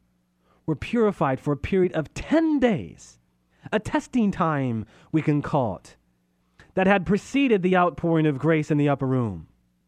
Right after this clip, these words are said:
Their hearts, as they were being purified, were expanding.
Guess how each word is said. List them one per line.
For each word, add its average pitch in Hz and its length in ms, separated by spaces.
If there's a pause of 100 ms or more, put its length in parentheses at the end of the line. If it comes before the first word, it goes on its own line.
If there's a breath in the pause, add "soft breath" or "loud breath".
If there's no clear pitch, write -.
(200)
Their 151 300
hearts, 156 340
as 135 120
they 143 120
were 139 120
being 135 380 (100)
purified, 160 800 (760)
were 139 220
expanding. 143 1120